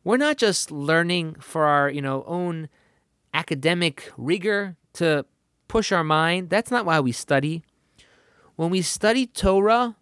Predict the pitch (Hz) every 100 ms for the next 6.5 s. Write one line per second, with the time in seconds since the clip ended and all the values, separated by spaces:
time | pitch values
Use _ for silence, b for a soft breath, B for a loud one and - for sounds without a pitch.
0 | _ _ _ _ _ _ - 165 170 -
1 | 202 214 240 240 220 - 190 170 180 170
2 | 202 254 - 180 175 165 - 165 160 156
3 | - - 185 180 - 240 185 131 _ _
4 | _ _ _ _ _ _ _ - - 220
5 | - 190 233 - 202 185 - 180 170 156
6 | 175 170 208 143